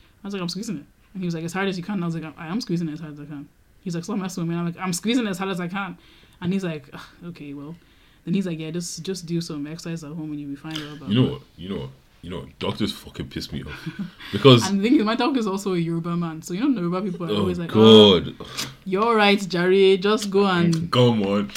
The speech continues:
Speaker 2: Put some rub on
Speaker 1: you
Speaker 2: it.
Speaker 1: know, like, go and take some paracetamol and you'll be fine," you know, like, so
Speaker 2: That's
Speaker 1: I was
Speaker 2: the
Speaker 1: like,
Speaker 2: answer,
Speaker 1: "Okay,
Speaker 2: that's
Speaker 1: well."
Speaker 2: the answer to everything.
Speaker 1: And honestly, my mom, when your doctor says stuff like that, your mom's gonna be like, "Okay, you're fine, whatever, go home."
Speaker 2: Mm-hmm.
Speaker 1: Cool beans. So that's a Friday now. And then Saturday, whatever,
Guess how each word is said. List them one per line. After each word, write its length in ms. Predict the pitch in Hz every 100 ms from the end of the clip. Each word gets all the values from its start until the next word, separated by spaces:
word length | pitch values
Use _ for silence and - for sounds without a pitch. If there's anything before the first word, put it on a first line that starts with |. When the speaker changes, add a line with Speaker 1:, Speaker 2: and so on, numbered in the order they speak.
| -
Speaker 2:
Put 160 | - 135
some 260 | 131 104 104
rub 200 | 113 104
on 200 | 98 104
Speaker 1:
you 160 | 110
Speaker 2:
it. 60 | 110
Speaker 1:
know, 200 | 220 233 208
like, 180 | 185 180
go 100 | 214
and 180 | 247 -
take 260 | 233 226
some 320 | - 190 185 175
paracetamol 640 | 180 185 180 180 190 180
and 100 | 170
you'll 120 | 170
be 100 | 170
fine," 420 | 170 185 185 170
you 140 | 170 165
know, 80 |
like, 240 | 165 151 165
so 60 |
Speaker 2:
That's 100 | 190
Speaker 1:
I 40 | 269
was 80 | 285
Speaker 2:
the 60 |
Speaker 1:
like, 80 | 214
Speaker 2:
answer, 60 | 262
Speaker 1:
"Okay, 100 | 202
Speaker 2:
that's 100 | 196
Speaker 1:
well." 60 | 208
Speaker 2:
the 80 |
answer 200 | 85 - -
to 100 | -
everything. 180 | 78 -
Speaker 1:
And 100 | 202
honestly, 180 | 240 240
my 60 | 202
mom, 160 | 226 220
when 140 | 233
your 100 | 277
doctor 260 | 170 196 202
says 180 | 202 196
stuff 80 | 185
like 80 |
that, 60 | 165
your 60 | 165
mom's 100 | 180
gonna 120 | 165 151
be 20 |
like, 40 | 160
"Okay, 120 | 165 147
you're 100 | 143 156
fine, 160 | 151
whatever, 280 | 147 147 143
go 140 | 147
home." 180 | 160 143 - _
Speaker 2:
Mm-hmm. 180 | - - 208 -
Speaker 1:
Cool 220 | - 214
beans. 400 | 175 185 160 - - - - - _ _ _
So 140 | 196
that's 160 | 202 214
a 60 | 165
Friday 400 | - 170 170 165
now. 320 | 156 151 151 _ _ _ _ -
And 160 | 160
then 200 | 156 156
Saturday, 640 | 147 190 190 175 170 165 170
whatever, 340 | 160 151 156